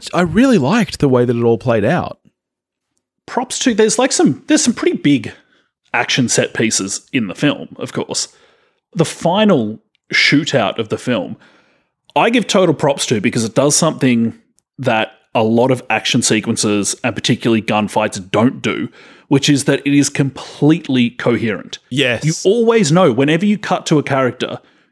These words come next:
Speaker 2: you know where they are in relation to everything else, even though you haven't had, like, you know, they didn't have that scene where you draw out in the dirt where everyone's gonna be and what's ev-,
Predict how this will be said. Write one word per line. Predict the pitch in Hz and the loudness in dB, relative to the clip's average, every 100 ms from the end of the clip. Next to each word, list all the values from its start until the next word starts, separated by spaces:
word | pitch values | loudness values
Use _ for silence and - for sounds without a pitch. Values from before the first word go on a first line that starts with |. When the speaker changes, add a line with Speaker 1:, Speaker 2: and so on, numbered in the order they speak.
| - | -8
Speaker 2:
you | 135 139 | -2 0
know | 127 135 143 143 | 2 4 4 2
where | 139 117 143 147 | 0 0 2 2
they | 143 127 | 2 2
are | 107 107 104 - | 2 0 0 -2
in | 120 127 | 0 2
relation | 120 117 117 120 131 107 104 _ _ _ - | 2 2 2 0 -2 -6 -8 _ _ _ -2
to | 147 127 | 0 2
everything | 127 110 110 | 0 0 0
else, | 131 95 - | 0 0 0
even | 220 294 208 | 2 4 2
though | 233 120 69 127 _ _ _ _ - | 2 2 -2 -10 _ _ _ _ -2
you | 156 | 0
haven't | 135 165 143 | 2 0 0
had, | 139 | 2
like, | 131 123 107 - | 2 0 -2 -8
you | - | -2
know, | 151 117 | 0 2
they | 139 | 2
didn't | 156 | 2
have | 123 127 | 0 0
that | 127 - | -2 -2
scene | - 135 123 107 | 0 0 0 0
where | 110 107 101 - _ _ | 0 0 -4 -12 _ _
you | 120 113 | -6 -2
draw | 123 123 120 | 2 4 4
out | 107 113 - | 2 0 0
in | 117 | 0
the | 110 | 0
dirt | 101 107 131 139 | 0 2 2 2
where | 117 110 | 2 2
everyone's | 110 110 113 110 | 2 2 0 0
gonna | 120 107 | -2 -4
be | 104 113 | 0 0
and | 117 | 0
what's | 104 - | -2 -2
ev-, | 117 - | -2 -4